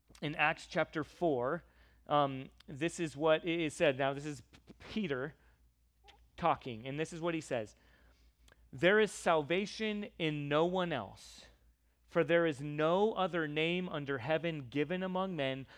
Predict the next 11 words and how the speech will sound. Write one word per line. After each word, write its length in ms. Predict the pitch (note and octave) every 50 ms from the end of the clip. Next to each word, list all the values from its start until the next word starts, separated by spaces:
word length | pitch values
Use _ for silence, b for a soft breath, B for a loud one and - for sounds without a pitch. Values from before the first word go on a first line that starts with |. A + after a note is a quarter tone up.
| B B
by 160 | - C#3 C3+ C3
which 400 | B2+ C#3+ D#3 D#3+ - - - b b b b -
we 160 | C#3 D#3 D3+
must 520 | C#3 C3+ C3+ C3 C3+ - - - - - b b b b b _
be 120 | C#3+ C3+
saved." 720 | - - - - C3 A#2 A2 A2 A#2+ A#2 - - _ - - _ _ _ _ _ _ _ _ _ _
Okay, 140 | - D#3+ D#3+
there's 220 | D#3 F3+ F3 D#3
an 120 | E3+ E3+ -
exclusivity 1000 | - F3+ - - - - F#3+ G3 F#3 E3+ - - - G3 F3 E3+ E3 D3+ D3 C3+
here 300 | C#3+ D3+ D3 C#3+ C3+ B